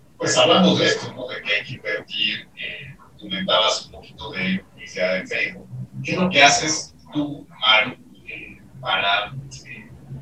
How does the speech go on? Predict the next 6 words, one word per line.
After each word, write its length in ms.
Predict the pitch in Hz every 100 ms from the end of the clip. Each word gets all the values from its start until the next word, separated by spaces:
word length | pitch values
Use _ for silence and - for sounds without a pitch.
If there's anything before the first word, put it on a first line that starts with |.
| - - -
darte 320 | - - -
a 120 | 190
conocer, 540 | 185 185 - 175 -
para 500 | - - - - - - - -
atraer, 720 | - - 143 - 120 120 - - - - - -
eh, 420 | 196 190 180 -